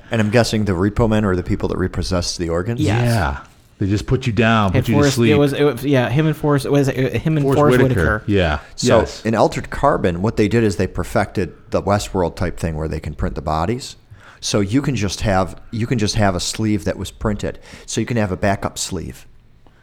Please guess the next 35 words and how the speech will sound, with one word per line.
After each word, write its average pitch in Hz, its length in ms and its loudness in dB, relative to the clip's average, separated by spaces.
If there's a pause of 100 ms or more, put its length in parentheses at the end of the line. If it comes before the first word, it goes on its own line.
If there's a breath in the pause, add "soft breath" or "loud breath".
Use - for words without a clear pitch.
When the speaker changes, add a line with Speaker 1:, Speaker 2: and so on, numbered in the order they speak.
(680 soft breath)
Speaker 1:
And 110 80 -2
you 110 120 -2
also, 123 580 2 (280)
like, 104 300 -2
it 120 120 -6
takes, - 360 -2
like, 90 280 -2 (680)
I 101 40 -6
mean, 90 180 -6
it's - 380 -10 (140)
fiction, 76 540 -4
but, 87 300 -4 (180 loud breath)
like, - 320 -4 (120)
you 101 80 0
know, 90 200 0
their 95 200 2
eyes 101 260 2
roll 92 200 0
in 87 40 -2
the 82 80 -4
back 92 240 0
of 92 60 -4
their 87 100 -4
heads, 90 480 -4 (400)
like, 92 160 -4
five 90 340 -2
minutes 90 560 -6
a 82 80 -8
night 92 440 -4 (460 soft breath)
while 87 260 0
they 80 100 -2
back - 320 0
up - 140 -4
their 69 100 -6
consciousness - 880 -8